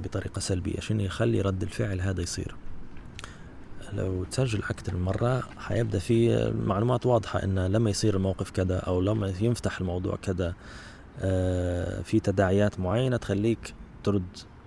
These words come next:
بهذه الطريقة. ولما أنت تسجل على نفسك هذه الملاحظات، ما فيش حد يجي يقول لك، مش حتكون سلبي، لأن هي مفرغة من نوعا ما، آه، الجانب العاطفي اللي هو شخص انتقدك أو شخص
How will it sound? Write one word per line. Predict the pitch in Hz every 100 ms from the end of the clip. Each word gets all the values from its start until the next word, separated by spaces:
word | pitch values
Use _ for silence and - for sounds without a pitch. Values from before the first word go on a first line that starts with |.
| -
بهذه | 95 101 90
الطريقة. | 85 - 90 - - - - - - - - - - - - - -
ولما | 101 101 110 113 120
أنت | 147 -
تسجل | 110 - 147 117 104
على | 85 95 95
نفسك | 104 - - -
هذه | 127 104 95
الملاحظات، | 98 101 92 90 87 87 117 - - - - - -
ما | 107
فيش | 110
حد | - 107
يجي | 95 92
يقول | 92 123 107
لك، | 92 - - - - 123
مش | -
حتكون | - - 127
سلبي، | - 113 87
لأن | 95 95 95
هي | 98 104 98 104 - -
مفرغة | 101 123 123 101 90 90
من | 92 90 87 87 87 87 95
نوعا | 101 92 87
ما، | 90 101 98 92 - - - - -
آه، | 98 90 87 87 90 - -
الجانب | 92 90 104 98 87 - - - - - -
العاطفي | - 92 90 87 92 110 - 98
اللي | 95 92
هو | 104
شخص | - 98 - - -
انتقدك | - 101 - - - -
أو | 98
شخص | 110 - - -